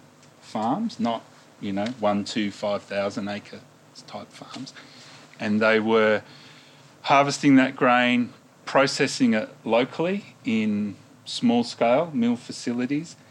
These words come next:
and then baking with that flour fresh a few days, a week old, which is, doesn't really happen much in Australia.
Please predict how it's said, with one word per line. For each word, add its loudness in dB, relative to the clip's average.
and -2
then 0
baking -2
with -8
that -2
flour -2
fresh -6
a -8
few -4
days, -4
a -6
week -6
old, -8
which -12
is, -12
doesn't -6
really -4
happen -10
much -10
in -6
Australia. -12